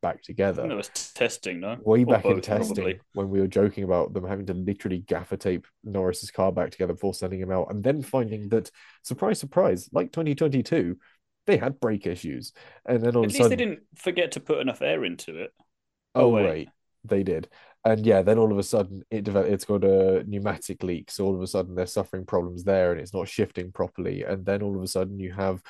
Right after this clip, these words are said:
Speaker 1: a Windows update. Well, no, actually it wouldn't be. It would be a Chrome update, wouldn't it, on their car?
Speaker 2: Crashed
Speaker 1: Um,
Speaker 2: anyway on Piastri's.
Speaker 1: Yeah, crashed on Piastri's. So literally you see them sort of yeet a new wheel at him. He slaps it on. And then you <laughs> get this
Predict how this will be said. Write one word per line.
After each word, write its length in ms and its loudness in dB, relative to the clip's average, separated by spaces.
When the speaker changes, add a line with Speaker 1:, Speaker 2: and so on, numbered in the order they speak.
Speaker 1:
a 40 4
Windows 440 2
update. 500 -2
Well, 160 2
no, 220 2
actually 260 -4
it 80 -6
wouldn't 220 -6
be. 100 -2
It 40 0
would 80 -4
be 100 -2
a 40 -8
Chrome 320 -2
update, 300 -4
wouldn't 220 -4
it, 80 -10
on 100 -10
their 200 -4
car? 280 -4
Speaker 2:
Crashed 320 4
Speaker 1:
Um, 80 6
Speaker 2:
anyway 280 2
on 80 -6
Piastri's. 540 -4
Speaker 1:
Yeah, 300 6
crashed 360 2
on 180 2
Piastri's. 480 0
So 80 2
literally 400 4
you 180 0
see 240 4
them 260 -2
sort 240 2
of 60 -
yeet 260 2
a 60 0
new 180 2
wheel 260 4
at 180 -4
him. 120 -4
He 80 -6
slaps 440 0
it 60 0
on. 320 2
And 80 -2
then 120 2
you 60 2
<laughs> 160 0
get 120 8
this 240 -4